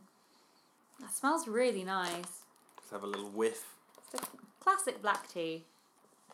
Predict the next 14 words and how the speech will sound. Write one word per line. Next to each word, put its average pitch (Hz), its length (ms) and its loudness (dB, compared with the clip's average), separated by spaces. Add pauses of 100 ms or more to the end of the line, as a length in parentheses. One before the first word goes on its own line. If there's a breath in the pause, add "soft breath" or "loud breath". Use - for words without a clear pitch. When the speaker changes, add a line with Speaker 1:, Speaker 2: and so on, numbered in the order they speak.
Speaker 2:
Mm. 151 140 -8 (720)
Ooh. 208 140 -8 (240)
Speaker 1:
It's 233 160 -4
quite, 320 280 6
the 285 60 0
leaves 339 340 4
are 302 80 2
really 220 280 0
small, 196 560 -2
like, 208 240 -4
it's 208 120 -8
quite - 260 -2
a 190 40 -8
fine 170 680 -4